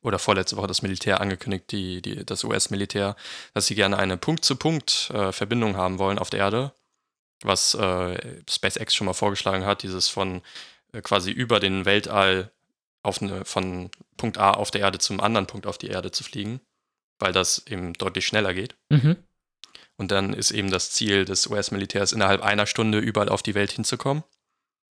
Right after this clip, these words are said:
Speaker 2: Okay.
Speaker 1: Und, äh, dafür haben sie eben irgendwie achtundvierzig Milliarden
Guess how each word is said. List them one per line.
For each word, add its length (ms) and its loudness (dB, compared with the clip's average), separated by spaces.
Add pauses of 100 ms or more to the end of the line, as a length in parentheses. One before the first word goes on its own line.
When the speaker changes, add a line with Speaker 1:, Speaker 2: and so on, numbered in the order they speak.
(920)
Speaker 2:
Okay. 240 2
Speaker 1:
Und, 400 4
äh, 240 4
dafür 320 2
haben 140 4
sie 140 0
eben 200 -2
irgendwie 480 -2 (640)
achtundvierzig 1000 -6
Milliarden 800 -4